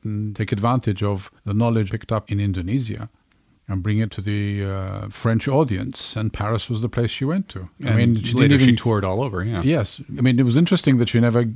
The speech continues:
Speaker 1: went back straight to, to the Netherlands. She never thought of going back to Holland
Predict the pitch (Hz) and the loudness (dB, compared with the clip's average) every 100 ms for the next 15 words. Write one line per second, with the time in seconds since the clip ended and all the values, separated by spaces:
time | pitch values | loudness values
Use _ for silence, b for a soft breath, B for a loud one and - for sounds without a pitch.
0 | - - 107 101 110 107 - - - 110 | -10 -4 -2 0 0 -2 -6 -10 -4 -4
1 | 107 - 104 113 113 107 107 127 165 107 | -2 -4 -2 -2 -6 -6 -2 0 0 -2
2 | 101 117 - - _ - 110 107 107 - | -6 -10 -16 -20 _ -8 -4 -2 -4 -8
3 | _ - 117 101 92 98 98 95 - 98 | _ -2 -2 0 -2 0 0 -2 -4 -6
4 | 92 101 101 101 | -4 -4 -4 -6